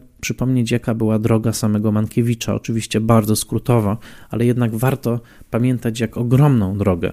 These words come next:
przebył on od roku tysiąc dziewięćset dwudziestego dziewiątego do roku pięćdziesiątego, kiedy realizuje Wszystko o Ewie. Zwróćcie uwagę,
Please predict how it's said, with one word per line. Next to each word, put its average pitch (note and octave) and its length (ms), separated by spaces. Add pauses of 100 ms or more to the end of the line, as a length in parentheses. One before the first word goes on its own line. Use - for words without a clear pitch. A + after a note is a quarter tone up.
przebył G#2+ 420
on G#2 140
od G#2 140
roku A2 260
tysiąc A2+ 260
dziewięćset A2 340
dwudziestego A#2+ 580
dziewiątego G#2 640 (440)
do A#2 180
roku A2+ 220
pięćdziesiątego, A2 680
kiedy A2+ 360 (360)
realizuje A#2 680 (280)
Wszystko - 400
o G#2+ 100
Ewie. F#2+ 320 (260)
Zwróćcie B2 380
uwagę, A#2 320